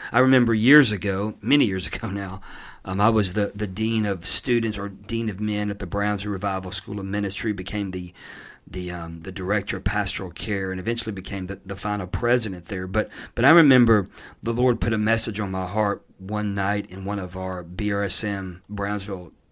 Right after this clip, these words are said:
um, school services, and I, I, I dealt with something that I called frozen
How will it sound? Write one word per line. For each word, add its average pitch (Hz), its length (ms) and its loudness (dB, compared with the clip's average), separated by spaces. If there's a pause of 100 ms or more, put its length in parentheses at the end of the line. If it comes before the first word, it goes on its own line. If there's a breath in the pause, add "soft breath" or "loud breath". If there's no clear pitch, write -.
(260)
um, 87 320 -12
school 110 380 0
services, 107 640 0 (480 loud breath)
and 104 100 -2
I, 110 120 0 (400)
I, 120 240 -2 (360)
I 120 120 -2
dealt 135 360 4
with 117 120 2
something 117 300 0
that 110 80 -2
I 104 100 0
called 101 320 -2
frozen 127 720 4